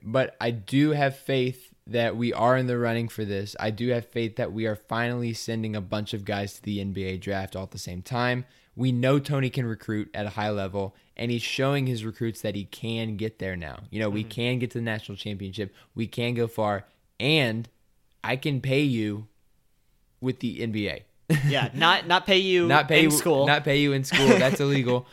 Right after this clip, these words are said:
Speaker 1: But pay you by getting you to the N B A because
Speaker 2: Mm-hmm.
Speaker 1: that, that's where Dre and Ty and Kyle are going.
Speaker 2: Yep.
Speaker 1: And maybe Mommy next year.
Speaker 2: Yeah.
Speaker 1: So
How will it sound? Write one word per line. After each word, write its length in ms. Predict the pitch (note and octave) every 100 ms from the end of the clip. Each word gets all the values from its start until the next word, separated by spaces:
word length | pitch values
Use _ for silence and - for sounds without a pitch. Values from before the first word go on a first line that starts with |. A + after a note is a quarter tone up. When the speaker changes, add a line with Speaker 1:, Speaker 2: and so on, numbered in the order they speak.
| - _
Speaker 1:
But 180 | A#2+ A#2+
pay 200 | C#3+ C#3
you 220 | C3+ C3+
by 200 | A#2+ A#2+
getting 280 | A2 B2 B2
you 100 | A#2
to 100 | A2
the 160 | G#2 G#2
N 120 | G2
B 140 | F#2
A 140 | C#2+ -
because 300 | - C3+ G#2+
Speaker 2:
Mm-hmm. 60 | F#2+
Speaker 1:
that, 280 | A#2 B2 -
that's 280 | A2+ A#2 -
where 220 | A2 G#2+
Dre 420 | F2+ A2 A2+ A2+
and 160 | E2+ G2
Ty 260 | G#2 F#2+
and 140 | F2+ F#2
Kyle 240 | G2+ F2+
are 80 | F2
going. 360 | F2 D2 A#1 A2 _
Speaker 2:
Yep. 160 | A#2+ A#2+
Speaker 1:
And 200 | A#2 A2
maybe 240 | B2+ C#3
Mommy 360 | B2+ C3+ B2+ G2+
next 260 | G2+ -
year. 120 | - - _ _ -
Speaker 2:
Yeah. 160 | A#2+
Speaker 1:
So 220 | B2 A2+